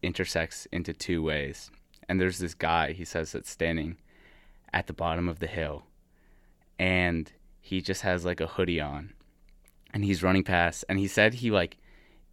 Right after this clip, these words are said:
there were, like, lights, you know, street lights, and it was pretty clear, like, what he was wearing, and you could see pretty clearly, but you just could not see his face.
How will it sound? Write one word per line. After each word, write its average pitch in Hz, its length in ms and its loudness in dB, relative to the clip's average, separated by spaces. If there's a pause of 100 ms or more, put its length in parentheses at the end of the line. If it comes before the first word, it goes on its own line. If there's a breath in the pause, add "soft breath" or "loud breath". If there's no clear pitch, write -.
(140)
there 113 100 4
were, 104 100 6
like, 92 220 4
lights, 87 640 -2
you 90 140 -2
know, 82 120 -2
street - 320 -2
lights, 73 520 -4
and 87 120 4
it - 120 -2
was 87 180 0
pretty 107 240 0
clear, 87 460 0
like, 80 440 -4 (760 soft breath)
what 92 200 4
he 101 160 2
was 92 180 4
wearing, 87 680 2 (120)
and 87 140 0
you 85 100 -2
could 80 160 -6
see 90 340 0
pretty 76 260 -6
clearly, 85 500 -2 (640 soft breath)
but 90 320 4
you 92 120 0
just 92 220 -2
could 92 220 0
not 85 200 2
see - 160 -4
his 80 160 -4
face. - 520 -8